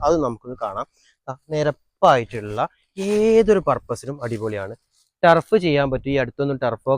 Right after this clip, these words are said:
കാര്യങ്ങളോ ഇല്ല. പിന്നെ അപ്പാർട്ട്മെന്റ് ചെയ്യാൻ പറ്റും. അടുത്തൊക്കെ, ഏഹ്, സ്കൂളുണ്ട്, പള്ളിയുണ്ട്, അമ്പലമുണ്ട്. അങ്ങനെ ഏത് പർപ്പസും നമുക്ക് കയ്യെത്തും ദൂരത്ത് ഉണ്ട്. പിന്നെ മുന്നിലൂടെ എപ്പോഴും ബസ് ഇങ്ങനെ പോയിക്കൊണ്ടിരിക്കുന്നുണ്ട്.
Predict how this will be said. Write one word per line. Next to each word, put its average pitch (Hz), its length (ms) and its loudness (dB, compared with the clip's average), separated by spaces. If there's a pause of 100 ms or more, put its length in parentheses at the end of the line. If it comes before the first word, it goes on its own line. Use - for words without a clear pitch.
കാര്യങ്ങളോ 113 440 0
ഇല്ല. 104 100 -2 (380)
പിന്നെ 127 280 4 (140)
അപ്പാർട്ട്മെന്റ് 156 520 6
ചെയ്യാൻ 131 260 2
പറ്റും. 120 240 -8 (300)
അടുത്തൊക്കെ, 180 440 0 (280)
ഏഹ്, 139 200 2
സ്കൂളുണ്ട്, 151 480 4 (240)
പള്ളിയുണ്ട്, 135 580 2 (240)
അമ്പലമുണ്ട്. 123 580 -2 (340)
അങ്ങനെ 165 220 0 (200)
ഏത് 175 440 2
പർപ്പസും 139 460 -6 (160)
നമുക്ക് 120 320 -8 (140)
കയ്യെത്തും 131 440 -4
ദൂരത്ത് 120 360 -6 (240)
ഉണ്ട്. 107 160 -4 (360)
പിന്നെ 139 240 2 (120)
മുന്നിലൂടെ 131 380 0
എപ്പോഴും 165 680 0
ബസ് 117 220 -4
ഇങ്ങനെ 123 240 -2
പോയിക്കൊണ്ടിരിക്കുന്നുണ്ട്. 117 720 -6